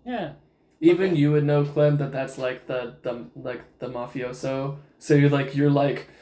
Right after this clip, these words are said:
Speaker 2: "Yeah, I don't wanna go talk to
Speaker 3: Like,
Speaker 2: the
Speaker 3: you know how
Speaker 2: Godfather
Speaker 3: we,
Speaker 2: right
Speaker 3: you
Speaker 2: now."
Speaker 3: know how you were being real sketched out about the dean?
Speaker 1: Yeah.
Speaker 3: This is, this is, like, my dean, but she could kill me.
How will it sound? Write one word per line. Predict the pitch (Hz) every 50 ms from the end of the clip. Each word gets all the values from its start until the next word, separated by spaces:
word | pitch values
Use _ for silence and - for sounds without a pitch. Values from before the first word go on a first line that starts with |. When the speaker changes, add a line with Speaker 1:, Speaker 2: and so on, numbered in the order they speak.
| - - - - 170 165
Speaker 2:
"Yeah, | - 226 262 254 233 226
I | 226
don't | 240 254 254
wanna | 247 240 226 220 214 208
go | 208 196
talk | 190 202 208 196 196 190 - -
to | - - 180 170 -
Speaker 3:
Like, | 170
Speaker 2:
the | 147 151
Speaker 3:
you | -
know | 339 320 320
how | 320 330 302
Speaker 2:
Godfather | 294 285 285 262 254
Speaker 3:
we, |
Speaker 2:
right | 269 277 277 -
Speaker 3:
you | 254 269
Speaker 2:
now." | 330 359
Speaker 3:
know | 381 381
how | 349 403 302
you | 285 285 285
were | 277 -
being | 208 226 233 220 214
real | 208 196 180 175
sketched | 175 - 214 190 190 - -
out | 190 180
about | 180 175 180 175 170
the | 180 180
dean? | 170 180 185 202 220 240 262 294 339 359 - - _ _ _ -
Speaker 1:
Yeah. | 247 240 202 156 143 - - _ _ _ -
Speaker 3:
This | 202 196 190 185
is, | 185 180 180 180 175 180
this | 208 202 202 202
is, | 190 185
like, | 180 202 175 170 170
my | 185 180 170 165
dean, | 151 147 170 165 156 160 156 147 -
but | - 170 156 131 - - _ _ _ - - - - _ _ - _ - - -
she | - - 185 -
could | - 170 -
kill | - 165 147 143
me. | - - - 180 -